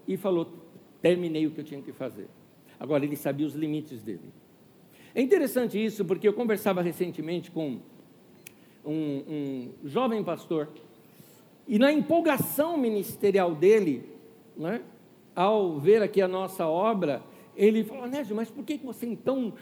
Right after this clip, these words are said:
não faz isso e aquilo, e a gente expande e cria novas cidades e tal, e expande a Carisma no Brasil inteiro e tal?"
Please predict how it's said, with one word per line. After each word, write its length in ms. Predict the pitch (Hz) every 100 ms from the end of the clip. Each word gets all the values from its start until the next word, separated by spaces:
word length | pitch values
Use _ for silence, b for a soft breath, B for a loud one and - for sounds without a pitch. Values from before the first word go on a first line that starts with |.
| B
não 140 | 208 214
faz 340 | 226 214 -
isso 400 | 247 247 - 165 B -
e 140 | 190
aquilo, 520 | 202 - 285 214 156 B -
e 60 |
a 60 | 196
gente 200 | 226 202
expande 600 | 165 - 247 269 170 160 B -
e 80 |
cria 260 | 180 233 220
novas 280 | 233 214 208
cidades 760 | 185 156 277 226 180 160 - B -
e 100 | 190
tal, 380 | - 254 247 208
e 60 |
expande 340 | 185 - 233 226
a 60 |
Carisma 340 | - 240 202 202
no 120 | 226 214
Brasil 400 | 180 214 196 247
inteiro 580 | 180 - 262 226 214 - B B B
e 140 | 220 208 -
tal?" 400 | 311 277 220